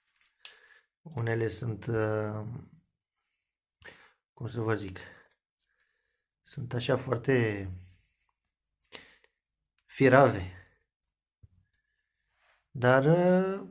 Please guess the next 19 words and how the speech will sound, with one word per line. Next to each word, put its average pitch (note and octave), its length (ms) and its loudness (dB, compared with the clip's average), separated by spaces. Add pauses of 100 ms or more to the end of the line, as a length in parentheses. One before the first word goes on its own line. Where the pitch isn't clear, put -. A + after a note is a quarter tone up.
nu, G#2 560 -4
n-au G#2 480 -2
treabă G#2+ 360 0
cu, - 380 -12 (1800)
cu - 140 -8
neprinderea B2+ 680 0
sau A2 280 -6 (720)
par F3+ 200 4
așa C#3+ 340 4
uscături, D#3+ 760 0 (1000)
dar D#3 260 2
ele F3 260 2
imediat E3+ 460 0
își, F#2 300 -8
uh, G2+ 460 -8 (240)
își G#2 240 -10
revin. G2 400 -10 (1500)
Imediat, C3 540 -2
imediat. B2 380 -6